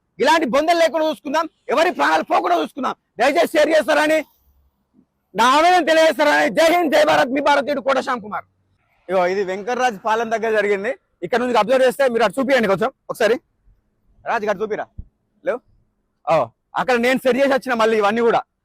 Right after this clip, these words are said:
అవన్నీ కొంచెం టర్నింగ్ చేసి అవన్నీ సెట్ చేసి వచ్చిన. ఇంకెవరికి ఇబ్-, ఇబ్బంది కలగద్దు, ఎవరికి బాధ ఉండద్దని, ఎవరి ఫ్యామిలీ కోల్పోవద్దని చెప్పి అక్కడ ఉన్న అన్ని బార్గెట్ కొంచెం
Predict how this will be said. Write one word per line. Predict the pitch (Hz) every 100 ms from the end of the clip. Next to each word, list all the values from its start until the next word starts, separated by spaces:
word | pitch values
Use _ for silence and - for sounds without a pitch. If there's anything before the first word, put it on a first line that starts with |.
| _ 156
అవన్నీ | 196 262
కొంచెం | 269 254
టర్నింగ్ | 220 220 262 247
చేసి | 240 233 311 - -
అవన్నీ | 202 226 262
సెట్ | 233
చేసి | 254 262
వచ్చిన. | 196 208
ఇంకెవరికి | 220 233 254 214
ఇబ్-, | 247 208 202
ఇబ్బంది | 185 240
కలగద్దు, | 226 226 233 208 277 _ _ -
ఎవరికి | 233 269
బాధ | 208 220 247
ఉండద్దని, | 240 233 247 240 247 381 _ _ -
ఎవరి | 233 285
ఫ్యామిలీ | 277 240 262 262
కోల్పోవద్దని | 226 247 240 285 269 247 254
చెప్పి | 233 311 330 _ _ _
అక్కడ | 180 214 208
ఉన్న | 226
అన్ని | 254 247 254
బార్గెట్ | 208 233 240 220
కొంచెం | 220 214